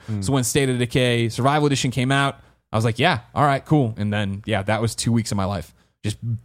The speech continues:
Speaker 2: bashing zombies in the head, clearing off things, 'cause it was just, it was scratching all the needs I, or things I, the, uh, uh, itches I wanted from open world games of, "Here's the map, and I'm putting a big X over this building. I've searched everything in that building, and now I'm gonna go do that.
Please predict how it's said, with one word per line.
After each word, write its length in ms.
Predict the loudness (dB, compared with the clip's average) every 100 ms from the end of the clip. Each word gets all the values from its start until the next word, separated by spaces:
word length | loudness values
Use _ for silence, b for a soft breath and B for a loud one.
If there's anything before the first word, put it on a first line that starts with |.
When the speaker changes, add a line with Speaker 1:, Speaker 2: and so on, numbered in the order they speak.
| _
Speaker 2:
bashing 360 | -2 0 0 0
zombies 320 | 0 2 0
in 60 | 0
the 80 | 0
head, 320 | 0 -2 -6 B _
clearing 320 | -4 0 2
off 140 | 0 0
things, 200 | -2 0
'cause 160 | 2
it 60 | 4
was 100 | 4
just, 180 | 0 -2 B B
it 80 | 2
was 160 | 2 0
scratching 500 | -8 -2 0 0 0
all 140 | 2
the 140 | 2 2
needs 240 | 2 2
I, 80 | 2
or 320 | 2 2 2
things 240 | 2 0 0
I, 120 | 0
the, 120 | 0
uh, 20 |
uh, 580 | 0 0 0 0 -2 0
itches 220 | 0 0
I 80 | 2
wanted 320 | 2 2 0
from 380 | 0 0 0 0
open 180 | 0 0
world 180 | 0 0
games 260 | 0 0 0
of, 160 | -2 -2 B 2
"Here's 180 | 2
the 80 | 4
map, 300 | 2 2 0 B -6
and 60 | 0
I'm 40 |
putting 240 | 2 2
a 60 | 0
big 300 | 0 -2 0
X 280 | 0 0 0
over 140 | 0
this 180 | 0 -2
building. 420 | 0 0 0 -2
I've 100 | -4
searched 380 | -2 0 -2 0
everything 300 | 0 2 2 2
in 40 |
that 180 | 0 0
building, 320 | -4 -4 -6
and 60 | -2
now 100 | 0
I'm 60 |
gonna 100 | 0
go 160 | 2 4
do 160 | 4 4
that. 300 | 2 0